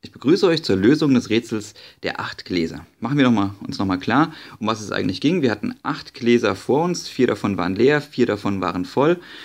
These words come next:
Wir hatten vier Züge zur Verfügung und wir sollten diese Gläser immer paarweise, also zwei benachbarte Gläser aufnehmen, diese dann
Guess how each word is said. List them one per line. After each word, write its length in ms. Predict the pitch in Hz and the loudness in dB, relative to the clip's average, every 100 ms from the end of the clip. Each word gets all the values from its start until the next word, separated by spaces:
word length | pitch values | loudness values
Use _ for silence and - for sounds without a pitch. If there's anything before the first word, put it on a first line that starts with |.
| - - _ _ _ | -20 -20 _ _ _
Wir 380 | 117 110 104 104 | 0 2 4 2
hatten 240 | 113 104 | -2 -4
vier 340 | 95 - 180 190 | -4 4 4 4
Züge 340 | - 160 147 | 2 4 4
zur 160 | 139 127 | 2 -2
Verfügung 840 | 110 98 143 160 170 170 165 156 - | -2 0 2 4 4 0 -2 -6 -4
und 120 | 110 | -2
wir 60 | |
sollten 180 | 104 101 | 0 0
diese 160 | 104 101 | 0 -4
Gläser 320 | 107 117 120 | 2 2 2
immer 180 | 101 98 | 0 -2
paarweise, 540 | - 113 135 139 139 | -2 -2 0 0 0
also 160 | 104 95 | -2 -4
zwei 200 | - 92 | -8 -4
benachbarte 540 | 104 107 139 139 120 | 0 0 0 -2 -4
Gläser 380 | 104 101 98 90 | 0 0 0 0
aufnehmen, 460 | 156 165 151 147 123 | 0 2 0 2 0
diese 240 | 113 110 | 0 0
dann 260 | 107 101 | 0 -2